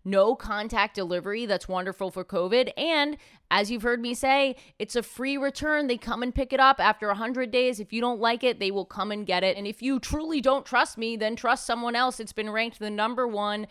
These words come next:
best overall mattress pick by G Q, Wired Magazine,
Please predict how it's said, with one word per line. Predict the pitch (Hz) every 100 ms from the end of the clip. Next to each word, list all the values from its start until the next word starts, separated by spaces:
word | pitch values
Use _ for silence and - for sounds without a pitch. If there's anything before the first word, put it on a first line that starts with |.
| - _
best | 226 208 254 -
overall | 233 220 214 208
mattress | 202 196 202 214 202 - -
pick | 202 196 -
by | 175 170 175 165 -
G | 226
Q, | 226 - 214 220
Wired | 233 180 180 208 214
Magazine, | 190 202 196 196 196